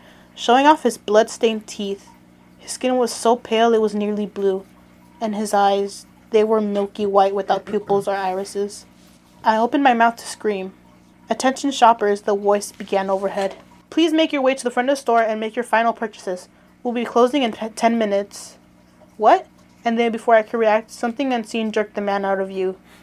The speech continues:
Strange dragging sound followed, as if somebody was dragging his body out the dressing room area. I stood at the door shaking as Tucker's cries rang in my ears.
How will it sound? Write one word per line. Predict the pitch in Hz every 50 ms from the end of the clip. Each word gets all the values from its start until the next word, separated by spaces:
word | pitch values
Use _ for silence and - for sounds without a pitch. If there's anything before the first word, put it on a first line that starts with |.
| - _ _ _ -
Strange | - - 247 240 285 285 277 -
dragging | - 247 226 233 233 233 226
sound | - 208 208 208 208
followed, | - 220 208 208 202 196 190
as | 190 202 196 208
if | 202 202
somebody | - - 214 214 226 233 254
was | 247 233 220
dragging | 220 - 214 202 226 226
his | 220 208
body | 202 - 196 196 196 196
out | 196 196 -
the | - 196 190
dressing | - 196 190 190 - 214
room | 202 185 185 190 190 196 - - _ _
area. | - 220 214 208 208 208 208 208 208 - _ _ _ _ - - - - - _ -
I | -
stood | 233 - 269 254
at | 285 285
the | 262 214 202
door | 226 226 220
shaking | 214 - - 233 226 - 226 220
as | 214 214
Tucker's | - - 247 233 233 - 269 294 311 -
cries | - - - - 247 226 214 220 220 214 -
rang | 214 220 226 226
in | 226 220
my | 220 214 208
ears. | 196 196 196 190 185 208 - - -